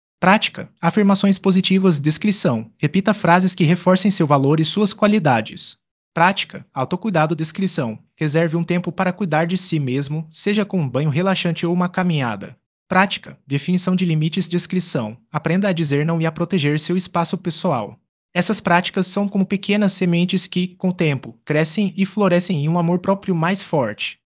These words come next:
Dinâmicas de relacionamento saudável. O que faz um relacionamento ser saudável? Um relacionamento saudável é como um jardim bem cuidado.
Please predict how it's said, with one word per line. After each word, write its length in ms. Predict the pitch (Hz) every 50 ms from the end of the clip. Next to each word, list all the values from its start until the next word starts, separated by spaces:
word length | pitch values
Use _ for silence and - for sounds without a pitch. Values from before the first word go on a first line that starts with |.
| _ _ -
Dinâmicas 480 | 160 170 170 175 175 180 180 180 165
de 120 | 143 151 143
relacionamento 680 | 131 180 208 202 196 - 220 208 190 160 156 151 147 135
saudável. 460 | - - 165 156 143 156 160 170 190
O 40 | 208
que 140 | 196 - 196
faz 260 | 190 - 202 190 175
um 80 | 185 165
relacionamento 680 | 135 170 202 208 190 - 220 208 202 175 160 151 143
ser 220 | 131 - 160 190
saudável? 640 | 190 - 185 156 127 123 120 147 175 196 190 139 120 - _ _ _ _ _ _ -
Um 60 | 160
relacionamento 640 | 135 147 143 139 135 - 160 156 147 131 127 120 143 135
saudável 560 | - 135 135 131 143 147 151 156 156 151 156
é 60 | 165
como 200 | 160 - 185 185
um 60 | 175
jardim 280 | 151 151 151 143 160 175
bem 160 | 165 165 170
cuidado. 560 | 170 202 175 131 127 117 110 107 110 117 120